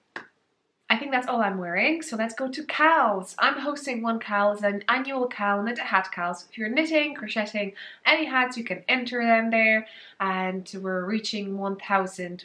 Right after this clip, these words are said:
uh, finished objects, so once we get that, I'm going to draw a prize. We have a yarn, we have a project bag, we have some of my pouches,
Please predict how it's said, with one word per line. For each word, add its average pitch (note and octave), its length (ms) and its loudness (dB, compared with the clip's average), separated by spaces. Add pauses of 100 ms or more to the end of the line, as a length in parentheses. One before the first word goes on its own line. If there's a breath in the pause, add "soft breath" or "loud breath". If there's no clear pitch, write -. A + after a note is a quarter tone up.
uh, E3 280 -8
finished F3+ 320 -8
objects, B3 560 2
so F#3+ 60 -4
once F#3 260 -8
we G3 60 -6
get A#3+ 200 -2
that, A3+ 320 6 (380 loud breath)
I'm B3 180 2
going A3 160 0
to F#3+ 100 -6
draw E3+ 580 -6
a - 20 -10
prize. B3+ 440 8
We F#3+ 120 -2
have E3 320 -6
a D#3 80 -4
yarn, C#4+ 420 6
we A3+ 60 -2
have F#3+ 240 -8
a D#3+ 80 0
project C4 480 4
bag, A3+ 220 4
we G#3 80 -6
have F#3+ 140 -10
some F#3 160 -12
of E3+ 120 -12
my D#3+ 100 -14
pouches, B3 640 2